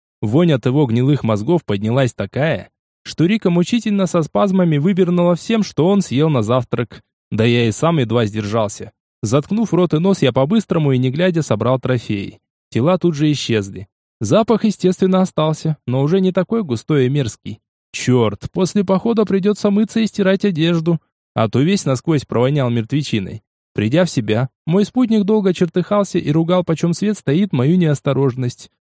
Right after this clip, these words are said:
на что мне осталось только недоуменно пожимать плечами. Вот так постепенно мы и двигались вперёд. Зомби умирали, опыт уверенно прибывал,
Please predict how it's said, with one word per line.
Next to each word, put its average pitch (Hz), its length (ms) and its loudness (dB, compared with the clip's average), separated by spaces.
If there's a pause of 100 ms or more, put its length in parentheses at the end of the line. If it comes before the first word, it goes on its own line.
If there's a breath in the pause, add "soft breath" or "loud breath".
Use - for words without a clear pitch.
(120)
на 113 160 0
что 131 180 -2
мне 127 240 0
осталось 139 440 -2
только 127 280 -2
недоуменно 120 680 0
пожимать 117 460 -2
плечами. 104 580 -4 (600)
Вот 135 220 2
так 226 260 0
постепенно 180 680 0
мы 160 200 2
и - 20 2
двигались 156 500 0
вперёд. 113 520 -4 (180)
Зомби 156 380 0
умирали, 117 580 0 (140)
опыт 202 320 0
уверенно 160 440 2
прибывал, 165 560 0